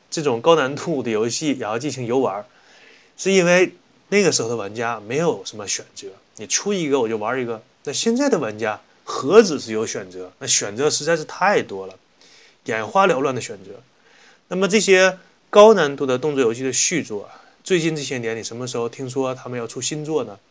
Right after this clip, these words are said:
那复刻一下已经很给老玩家面子了，原因很简单，就是因为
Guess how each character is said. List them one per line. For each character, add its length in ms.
那 100
复 240
刻 300
一 80
下 180
已 60
经 100
很 160
给 120
老 140
玩 140
家 140
面 300
子 80
了， 120
原 180
因 100
很 120
简 200
单， 180
就 160
是 120
因 140
为 180